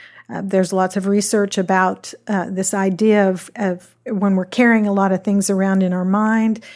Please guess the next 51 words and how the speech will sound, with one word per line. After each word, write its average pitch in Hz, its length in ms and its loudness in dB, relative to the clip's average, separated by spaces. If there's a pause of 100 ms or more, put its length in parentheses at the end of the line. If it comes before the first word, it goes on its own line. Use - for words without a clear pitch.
(180)
it 190 140 -4
makes 185 320 0
it 190 80 -6
harder 190 380 0
and 180 100 -4
harder 175 260 -2
to 175 60 -10
focus, 196 720 -2 (100)
uh, 196 220 -6
because 202 400 -4
these 220 160 -2
things 220 220 0
add 190 240 0
up. 233 340 -4 (400)
So 202 640 2 (320)
the 202 540 -2
better 208 260 2
practice, 202 520 0
and 180 80 -2
I've 175 100 -8
talked 196 280 0
about 208 280 2
this 220 180 -2
on 196 140 0
previous 233 480 0
episodes, 196 640 0
is 233 320 2
to - 160 -4
write 277 280 2
things 277 280 0
down 262 360 4
when 190 140 2
you 196 60 2
think 202 280 -4
of 165 180 -4
them. 196 260 -10 (580)
Uh, 185 280 0 (160)
something 214 400 4
you 208 80 4
need 190 180 4
to 190 80 -2
remember 190 400 0
to 196 100 0
do, 240 640 4
you 202 180 0
need 180 220 -4
to 165 100 -12
remember 180 360 -4
to 170 80 -6
pick 196 280 -6
up 214 380 2